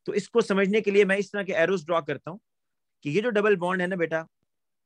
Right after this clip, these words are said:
ये जो मैं शो करता हूँ ग्रीन कलर से, ये, ये डबल बॉन्ड बेटा इधर शिफ्ट हो जाएगा और बेटा ये जो आपको डबल बॉन्ड नजर आ रहा है ये और आगे चले जाए। अब बेटा देखिएगा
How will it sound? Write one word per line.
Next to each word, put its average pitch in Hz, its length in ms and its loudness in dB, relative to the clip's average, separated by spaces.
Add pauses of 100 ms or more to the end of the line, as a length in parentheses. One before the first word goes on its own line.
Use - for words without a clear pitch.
(460)
ये 151 80 -2
जो 170 120 -6
मैं 156 300 -2 (440)
शो 165 200 -2
करता 151 280 -4
हूँ 143 120 -4
ग्रीन 139 260 -2
कलर 117 220 -2
से, - 120 -10
ये, 113 200 -4 (720)
ये 202 120 2
डबल 202 220 4
बॉन्ड 175 220 0
बेटा 160 140 -2
इधर 139 220 -2
शिफ्ट 123 260 -12
हो 95 100 -6
जाएगा - 300 -20 (960)
और 143 80 4
बेटा 170 160 2
ये 190 140 -2
जो 240 140 0
आपको 202 220 0
डबल 180 260 -2
बॉन्ड 170 240 -6
नजर 151 180 -2
आ 131 120 -2
रहा 131 120 -4
है 180 80 -10 (1300)
ये 151 180 -8
और 156 140 2
आगे 117 200 -2
चले 92 180 -16
जाए। - 160 -20 (1300)
अब 156 120 -4
बेटा 156 200 0
देखिएगा 120 500 -4